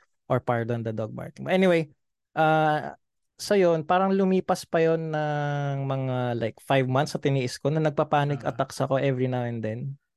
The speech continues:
Speaker 1: Like,
Speaker 2: Ah.
Speaker 1: like, kada araw lumalala siya na, like, may kuryente ako dito sa arms ko. Ah, tapos ang pinakamahirap sa panic attacks, yung nawawalan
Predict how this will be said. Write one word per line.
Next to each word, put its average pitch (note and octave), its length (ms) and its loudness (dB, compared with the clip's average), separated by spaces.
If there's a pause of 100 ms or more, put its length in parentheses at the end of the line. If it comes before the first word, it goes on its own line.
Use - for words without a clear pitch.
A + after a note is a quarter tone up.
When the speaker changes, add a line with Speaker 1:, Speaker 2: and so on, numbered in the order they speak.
(120)
Speaker 1:
Like, D#3+ 240 -2
Speaker 2:
Ah. G2 240 -20 (400)
Speaker 1:
like, D#3 240 0 (240)
kada E3 260 2
araw D#3 300 4
lumalala C3+ 580 0
siya B2+ 240 -4
na, A#2 400 -8
like, A#2 240 -6
may C3 160 -4
kuryente C3 540 0
ako C3 160 0
dito B2+ 260 -6
sa B2 400 -4
arms B2 480 -4
ko. B2 460 2 (840)
Ah, A#2+ 460 2
tapos C#3+ 420 -2
ang E3 320 0
pinakamahirap D#3+ 720 2
sa D3 160 -2
panic C#3 280 0
attacks, C#3 360 -2
yung C3+ 180 0
nawawalan C3 540 2